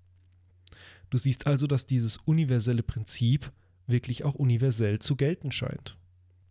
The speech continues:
Nein, auch das war es noch nicht mit der Wirkung des Festhaltens. Wir können noch einen Schritt weiter gehen. Wie Festhalten in den Bausteinen des Universums wirkt.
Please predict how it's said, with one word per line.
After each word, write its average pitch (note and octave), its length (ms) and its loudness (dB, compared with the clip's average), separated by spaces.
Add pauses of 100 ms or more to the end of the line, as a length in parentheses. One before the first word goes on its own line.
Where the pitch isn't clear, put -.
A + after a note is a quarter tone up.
(800)
Nein, A#2+ 460 0 (840)
auch D3+ 180 0
das - 340 -2
war A2+ 140 2
es B2 140 0
noch A#2+ 140 0
nicht A#2+ 240 -2
mit B2+ 120 0
der B2 140 0
Wirkung A2 300 -2
des C3 120 0
Festhaltens. - 800 -6 (640)
Wir C3+ 120 2
können D#3+ 420 2
noch B2 260 2
einen A#2 300 -6
Schritt - 280 -6
weiter - 280 -6
gehen. - 300 -8 (2250)
Wie B2 140 2
Festhalten A#2+ 640 -2
in D3+ 140 -2
den D#3+ 160 0 (120)
Bausteinen G#2 680 0
des G#2 180 -4
Universums G#2+ 680 -4
wirkt. - 380 -10